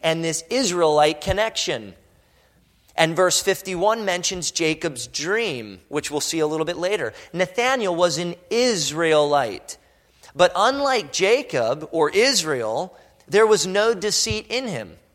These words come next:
Nathanael wasn't sinless at that point. That wasn't where Jesus was going.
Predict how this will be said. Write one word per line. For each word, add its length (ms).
Nathanael 720
wasn't 500
sinless 840
at 180
that 220
point. 320
That 140
wasn't 360
where 240
Jesus 400
was 160
going. 440